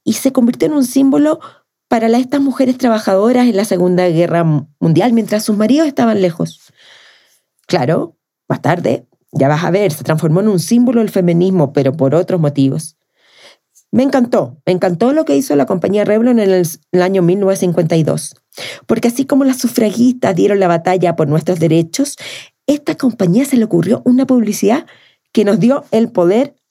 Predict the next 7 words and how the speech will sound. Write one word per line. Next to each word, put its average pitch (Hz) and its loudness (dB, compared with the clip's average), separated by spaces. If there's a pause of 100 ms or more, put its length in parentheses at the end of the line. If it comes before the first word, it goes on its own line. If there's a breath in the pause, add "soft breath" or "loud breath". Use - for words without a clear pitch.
a 202 -2
nosotras. - -6 (380 soft breath)
Se 196 -2
llamó 196 -2 (280)
Fire 226 -2
and 143 -2
Ice, - -12